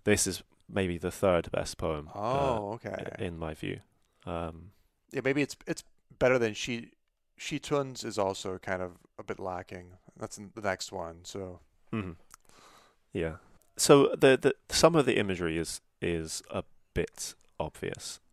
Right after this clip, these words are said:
Speaker 1: uh, or, or, you know, a bit tired. So, so what Hawks translates in the second line as the immortal isle is, um,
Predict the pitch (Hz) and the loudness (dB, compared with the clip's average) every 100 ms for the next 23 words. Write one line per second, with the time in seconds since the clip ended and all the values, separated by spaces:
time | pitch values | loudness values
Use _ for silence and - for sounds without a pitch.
0 | - 85 78 76 82 - 110 - 110 - | -2 2 4 2 2 4 6 6 6 6
1 | 113 80 78 - - 87 - 80 82 - | 4 2 0 -2 -2 -2 -2 -4 -4 -8
2 | - - - 95 87 80 80 _ - - | -14 -8 2 4 4 2 -4 _ -20 -20
3 | - _ _ _ _ - - 113 104 101 | -20 _ _ _ _ -12 0 4 4 4
4 | - 107 - - 139 - - 107 95 90 | 0 0 2 0 0 -2 -8 -6 0 0
5 | 90 - 85 85 98 - 85 - - 82 | 0 -4 -8 -2 -2 -2 -10 -12 -14 -2
6 | 85 78 76 - 82 82 - - - 82 | 0 0 -6 -8 -8 -8 -14 -14 -10 -6
7 | 87 82 - 98 - 87 82 87 87 - | -4 -6 -6 -10 -6 -2 -2 -4 -8 -14
8 | - - - _ - 90 78 - - _ | -20 -20 -20 _ -6 -4 -2 -6 -8 _
9 | _ 87 82 82 | _ -8 -8 -10